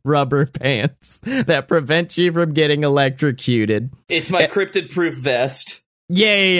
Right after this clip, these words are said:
Speaker 1: yeah. And so at that point, you're, you're fine. And so then this electrified Jeff Goldblum, much like the Roadrunner,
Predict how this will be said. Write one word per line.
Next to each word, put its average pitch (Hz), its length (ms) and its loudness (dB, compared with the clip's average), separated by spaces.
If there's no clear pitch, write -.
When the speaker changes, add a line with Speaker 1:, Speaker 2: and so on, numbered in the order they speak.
Speaker 1:
yeah. 160 80 0
And 175 140 -2
so 160 340 2
at 151 120 0
that 180 180 2
point, 156 220 0
you're, 180 220 2
you're 175 400 0
fine. 143 440 0
And 151 180 -2
so 175 160 0
then 185 220 2
this 175 160 0
electrified 170 880 2
Jeff 156 300 0
Goldblum, 147 400 2
much 139 260 0
like 170 180 2
the 165 140 2
Roadrunner, 143 600 0